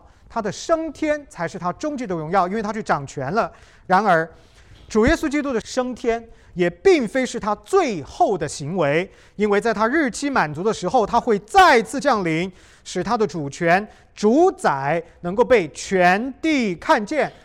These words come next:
能够被万邦尊崇。基督的再来就是你我活着的盼望所在，因为我们知道我们的王会回到我们的中间，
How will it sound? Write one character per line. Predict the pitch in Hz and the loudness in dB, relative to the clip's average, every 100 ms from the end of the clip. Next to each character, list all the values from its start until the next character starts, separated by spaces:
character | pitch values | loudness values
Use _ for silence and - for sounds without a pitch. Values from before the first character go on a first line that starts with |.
| - | -10
能 | 180 | -2
够 | 220 | 0
被 | 196 208 165 | 2 0 -2
万 | 220 339 294 226 160 135 | -2 2 2 2 -2 -4
邦 | 214 208 208 208 | -2 0 -2 -8
尊 | - 233 226 | -10 -8 -6
崇。 | 151 151 147 175 196 _ _ _ _ _ _ - _ _ | -4 -2 0 -2 -8 _ _ _ _ _ _ -20 _ _
基 | - 247 | -4 -2
督 | 247 | 0
的 | 214 | 0
再 | - 233 160 | 2 2 2
来 | 127 131 - - - | -2 -2 -8 -20 -2
就 | 381 | 0
是 | 320 302 | 0 -2
你 | 214 247 | -2 -2
我 | 269 165 | 0 0
活 | 110 165 185 | -2 -2 0
着 | 214 160 | 0 -4
的 | 156 - | -6 -2
盼 | 349 214 | 0 2
望 | 226 214 | 2 0
所 | 156 147 | -2 -10
在， | 135 185 131 - - - | -2 -2 -2 -8 -20 -4
因 | 262 | 2
为 | 285 | 4
我 | 254 | 4
们 | 160 | 2
知 | 196 214 | 0 4
道 | 202 - - - | 4 2 -8 4
我 | 233 226 | 6 8
们 | 320 | 6
的 | 339 | 2
王 | 196 175 202 240 - | 4 4 4 0 -16
会 | - 392 285 | 2 4 4
回 | - 190 302 | 4 4 6
到 | 359 311 | 8 8
我 | 202 | 8
们 | 170 | 2
的 | 180 | -2
中 | 208 208 | -2 0
间， | 220 226 | 0 0